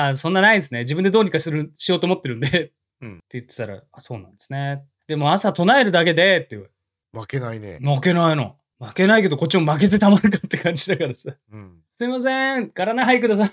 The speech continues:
Speaker 1: い。<laughs>それで？」みたいな。<laughs>悩んでんのそっちなんじゃないかなって思いながら話をさらっと受け流して、す-、ものの三十分ぐらいで解散さ。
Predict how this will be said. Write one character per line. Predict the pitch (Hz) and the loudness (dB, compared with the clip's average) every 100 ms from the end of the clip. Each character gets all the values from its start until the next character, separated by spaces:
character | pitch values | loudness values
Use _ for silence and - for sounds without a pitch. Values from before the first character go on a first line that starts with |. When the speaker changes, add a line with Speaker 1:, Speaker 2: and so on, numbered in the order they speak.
| - 226 226 | 0 -2 -2
Speaker 1:
い。 | 190 202 - _ _ _ | -4 -8 -14 _ _ _
<laughs> | - - - - - - - _ _ _ _ _ | -20 -18 -20 -20 -20 -20 -20 _ _ _ _ _
そ | 123 | -8
れ | 120 | -2
で？」 | 143 233 | 2 2
み | 147 | -2
た | - | -8
い | - _ _ _ - | -20 _ _ _ 2
な。 | 247 | 4
<laughs> | 247 285 294 269 247 - _ _ _ 117 | 4 0 0 -4 -4 -12 _ _ _ -12
悩 | 127 160 | -8 -4
ん | |
で | 143 | -4
ん | 110 | -4
の | 104 | -6
そ | 123 | -8
っ | |
ち | 113 170 | -6 -2
な | 139 | -2
ん | |
じ | 110 | -4
ゃ | |
な | 110 117 | -6 -8
い | |
か | 110 | -8
な | 104 117 | -8 -8
っ | 117 | -8
て | 98 | -8
思 | 131 | -2
い | 180 | 0
な | 196 | 2
が | 156 | 0
ら | 110 | -2
話 | 113 127 127 | -6 -8 -8
を | 107 | -10
さ | - 131 | -6 -4
ら | 131 131 | -4 -6
っ | 135 | -10
と | 107 | -14
受 | 104 | -10
け | 117 | -8
流 | 120 127 | -6 -6
し | - | -8
て、 | - _ _ _ _ | -18 _ _ _ _
す-、 | - - 160 | -10 -8 0
も | 180 | 4
の | 214 | 6
の | 247 | 6
三 | 220 220 | 6 4
十 | 202 | 2
分 | 202 208 | 0 2
ぐ | |
ら | 170 | 2
い | |
で | 120 | 0
解 | - 120 | -6 -6
散 | 117 | -8
さ。 | 107 | -14